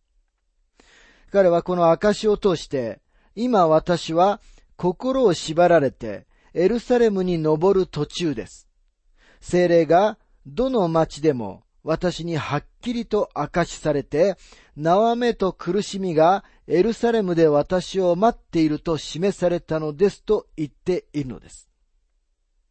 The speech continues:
さて、これは使徒の働き十六章で、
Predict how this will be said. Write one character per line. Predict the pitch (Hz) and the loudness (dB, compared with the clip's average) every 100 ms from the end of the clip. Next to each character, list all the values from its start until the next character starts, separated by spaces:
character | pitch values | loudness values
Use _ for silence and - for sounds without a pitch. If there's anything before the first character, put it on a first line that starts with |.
| _ _ _ _ _ _ _ _ _ _ _ _ _ _ _ _ _ _ _ _ _ _ _ - | _ _ _ _ _ _ _ _ _ _ _ _ _ _ _ _ _ _ _ _ _ _ _ -2
さ | 180 | 0
て、 | 165 156 | 0 -2
こ | 175 | 0
れ | 165 | 2
は | 160 | 2
使 | 156 - | 0 -4
徒 | 247 | -2
の | 190 | 0
働 | 165 165 147 | 0 0 -2
き | - 143 | -4 -12
十 | 147 208 180 | -8 -6 -2
六 | 165 160 | -2 -4
章 | - 220 156 | -4 -2 0
で、 | 143 196 | 2 0